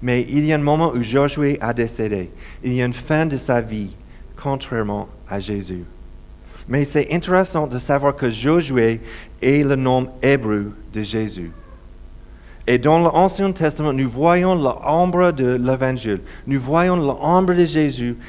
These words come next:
dans toutes ces histoires. Jésus est le meilleur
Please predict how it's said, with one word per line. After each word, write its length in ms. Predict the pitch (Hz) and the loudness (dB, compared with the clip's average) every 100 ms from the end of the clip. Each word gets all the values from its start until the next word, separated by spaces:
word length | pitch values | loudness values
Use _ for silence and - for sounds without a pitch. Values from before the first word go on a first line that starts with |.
| - - | -14 -4
dans 160 | 139 | -4
toutes 260 | 135 156 180 | -2 -4 -4
ces 320 | 165 143 131 | -2 -4 -4
histoires. 440 | 135 - 123 107 98 - - - - - - - - - - - - - - - - - - | -6 -6 -6 -6 -8 -16 -20 -20 -20 -20 -20 -20 -20 -20 -20 -20 -20 -20 -18 -20 -20 -18 -12
Jésus 640 | 107 170 180 156 147 139 | 0 6 6 4 0 0
est 140 | 117 | 0
le 120 | 123 120 | 0 0
meilleur 640 | 120 139 147 151 151 | 0 0 2 2 0